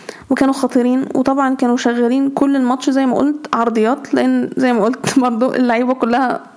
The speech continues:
طوال، فسهل جدًا يعني إن،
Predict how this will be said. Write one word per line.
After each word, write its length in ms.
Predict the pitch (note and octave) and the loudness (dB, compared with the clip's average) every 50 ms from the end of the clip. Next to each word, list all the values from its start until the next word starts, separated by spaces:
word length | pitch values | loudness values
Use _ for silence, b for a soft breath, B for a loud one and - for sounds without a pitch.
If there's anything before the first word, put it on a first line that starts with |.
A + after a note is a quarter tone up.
| - _ _ _ _ _ _ | -20 _ _ _ _ _ _
طوال، 360 | C#4 A#3+ A3+ A#3+ A#3+ D4+ E4 B B B B B B B B - | 0 0 2 2 0 -2 -4 B B B B B B B B -2
فسهل 440 | B3+ C4 - D#4 C#4 C#4+ C#4 B3 A3+ | -2 0 2 2 2 2 0 0 0
جدًا 260 | C4+ B3+ A#3+ A#3 A#3+ | -2 0 0 0 0
يعني 320 | A3 A3 A3 G#3+ G#3+ A3+ A3+ | 0 0 0 2 2 2 2
إن، 80 | A3+ | 2